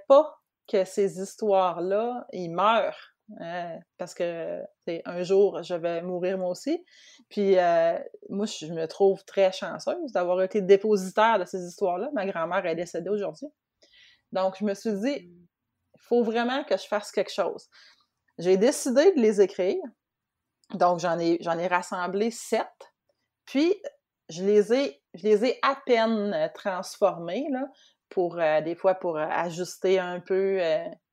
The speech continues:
Speaker 1: le récit, là, pour que ça soit plus fluide. Mais c'est vraiment des <laughs> histoires que ma grand-mère me racontait. Puis, ils ont vraiment tout un lien avec, euh, l'identité Wolastoqey, puis le territoire aussi.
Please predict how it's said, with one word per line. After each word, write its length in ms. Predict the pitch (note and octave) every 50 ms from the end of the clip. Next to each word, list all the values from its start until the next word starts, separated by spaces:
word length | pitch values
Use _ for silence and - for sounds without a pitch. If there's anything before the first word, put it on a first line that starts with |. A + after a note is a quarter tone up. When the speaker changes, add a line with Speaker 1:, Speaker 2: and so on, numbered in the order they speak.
| _ _ _ _ _ _ _ _ _ _ _ _ _ _ -
Speaker 1:
le 180 | F#3 F#3+ F#3 F#3
récit, 560 | E3+ F#3+ G3+ F#3+ F#3+ - - - A#3 C#4 F4
là, 100 | D#4+ D#4 -
pour 140 | - G#3+ -
que 60 | -
ça 120 | - -
soit 240 | - - - G3 F#3+
plus 220 | F#3+ - - G3+ F#3+
fluide. 680 | - - - F#3+ F#3+ F#3 F3+ F#3 C4 D#4 B3 F#3 G3+ _ _ _ _ - _ _ _
Mais 340 | F3+ F#3 F#3 F#3+ F#3+ F#3+ -
c'est 180 | - - G#3 G3+
vraiment 300 | G3 G3 G3+ G#3+ D#4+ G4
des 220 | F4 A3+ A3 E3+ G3
<laughs> 20 |
histoires 420 | G#3 - - A#3 G#3+ - - C4 C4+ -
que 80 | - G3
ma 140 | G3 G3 G3
grand-mère 440 | F3+ F#3+ F#3+ F3+ F#3 G3 G3+ A3+
me 180 | A#3 G#3 F#3 F3
racontait. 640 | - F#3 F#3 - F#3+ F3+ E3+ E3 _ F#3 G3+ E4 - _ _ - - - - _ _ _ _ _
Puis, 520 | - - G#3+ A3 A#3 C4 D4 C#4+ D4 _ _ _ _ _ _ _ _
ils 300 | - - F#3+ G3+ G#3 G#3
ont 160 | G3+ G#3 G#3
vraiment 260 | G3+ G#3+ A#3 A#3 B3+ F#4 G4 G4+ - - - _ _ _ _ _ _ _
tout 140 | - E4 F4 -
un 160 | D4+ B3 A3 G#3
lien 480 | G#3+ G#3 G#3 G#3+ A3 B3 B3+ B3+ A#3+ A3+ A#3 -
avec, 640 | - F3+ F#3 F3 F3 F#3 G3+ G3 - _ - _ _ _ _ _ -
euh, 200 | F3+ F3 E3+ E3+
l'identité 680 | F3+ F#3 G3+ F#3 G3 F#3+ F#3 F#3 - - - - A#3 A#3+
Wolastoqey, 760 | A#3 A#3 A3+ G#3 G#3+ - - G3+ F#3 G3+ G3+ A#3 D#4+ D#4 _
puis 160 | - - C4 B3
le 140 | A#3+ G#3
territoire 720 | G#3 - G#3 F#3+ G3 F#3+ F#3+ - F#3+ F3+ F3 E3+ - E3+ -
aussi. 280 | - - - - -